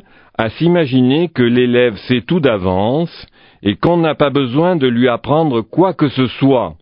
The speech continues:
Les idées de Socrate et de Rousseau sur l'accouchement des esprits ne peuvent fonctionner qu'en relation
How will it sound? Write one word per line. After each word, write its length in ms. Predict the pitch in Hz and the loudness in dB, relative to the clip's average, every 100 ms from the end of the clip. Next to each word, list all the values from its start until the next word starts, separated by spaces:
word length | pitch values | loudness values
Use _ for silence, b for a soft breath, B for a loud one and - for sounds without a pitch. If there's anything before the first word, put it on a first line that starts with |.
| _ _ b b b b - | _ _ b b b b -2
Les 320 | 117 127 143 | 0 2 0
idées 240 | 151 160 | 0 0
de 100 | 123 | 0
Socrate 560 | 113 143 131 127 131 117 | -2 -2 -2 -2 -4 -2
et 60 | 110 | -2
de 120 | 101 | -2
Rousseau 600 | 95 113 - - 180 214 | -2 -2 -2 0 2 0
sur 200 | - 113 | -2 -2
l'accouchement 640 | 113 110 127 - 123 120 110 | 0 -2 -4 -2 0 0 0
des 220 | 107 98 | -2 -2
esprits 580 | 98 - 117 156 196 - b b b b - | -2 -6 -2 0 -2 -8 b b b b 0
ne 180 | 117 143 | 2 2
peuvent 400 | - 156 127 120 | 2 0 0 -2
fonctionner 760 | 160 175 - 127 117 107 139 | 0 -2 0 0 2 2 0
qu'en 220 | 143 123 117 | 0 -2 0
relation 680 | 165 147 131 - 135 127 | 0 0 -2 -2 0 0